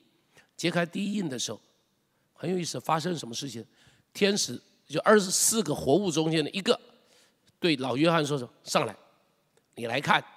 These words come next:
所有前面四印都从这句话开始，“你来看。”然后呢，看见了什么？出现了四个活物，出现，不是，出现了四匹马。第一匹马是什么马？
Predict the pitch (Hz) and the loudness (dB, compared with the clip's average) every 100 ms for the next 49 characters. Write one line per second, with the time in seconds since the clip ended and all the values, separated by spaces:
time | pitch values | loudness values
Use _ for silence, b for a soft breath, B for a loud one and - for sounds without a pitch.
0 | _ B B B - - 196 294 208 - | _ B B B -4 6 8 8 6 4
1 | 180 220 - 233 226 160 208 190 170 202 | 4 4 2 2 4 4 2 0 2 2
2 | 175 175 170 156 151 - 120 120 143 170 | 4 6 6 6 0 -2 -10 -2 4 6
3 | 135 - B B - 226 294 277 - 254 | 4 2 B B 6 8 10 8 6 6
4 | 247 226 185 208 170 - - - 208 214 | 6 6 4 4 2 -4 -8 -2 0 2
5 | 160 135 - 147 135 127 175 - - - | 2 0 0 -2 0 4 4 2 -4 -20
6 | B B B - 254 247 233 156 180 - | B B B 0 2 6 6 6 2 0
7 | - - 233 220 170 143 208 170 208 185 | -8 -2 4 4 4 2 0 0 2 2
8 | - B B B 247 240 262 214 170 196 | 2 B B B 4 6 6 6 6 4
9 | 180 180 175 | 4 6 6